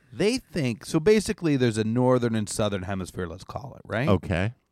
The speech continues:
Speaker 1: They think basically
Speaker 2: Is there an equator on Mars?
Speaker 1: Well, sure. Any, any orb has an equator.
Speaker 2: Oh, okay.
Speaker 1: You know? Uh, they basically think the top half of Mars was a giant ocean,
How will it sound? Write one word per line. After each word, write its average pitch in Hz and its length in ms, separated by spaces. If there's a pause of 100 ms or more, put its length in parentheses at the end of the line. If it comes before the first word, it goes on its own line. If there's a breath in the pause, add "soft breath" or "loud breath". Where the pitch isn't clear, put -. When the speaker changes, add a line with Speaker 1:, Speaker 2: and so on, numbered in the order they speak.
(880)
Speaker 1:
They - 140
think 254 320
basically 107 760 (160)
Speaker 2:
Is 120 140
there 143 120
an 120 80
equator 113 540
on 135 140
Mars? 143 400 (180)
Speaker 1:
Well, 202 400
sure. 98 500
Any, 135 480
any 135 280
orb 117 360
has 92 240
an 90 100
equator. 90 540
Speaker 2:
Oh, 92 220
okay. - 220
Speaker 1:
You 101 100
know? 92 240 (680)
Uh, 92 580 (300)
they 110 280
basically 214 540
think 143 320
the 107 160 (100)
top 143 380
half 117 280
of 98 160
Mars 104 560 (1000)
was 110 200
a 107 60
giant 123 380
ocean, 113 520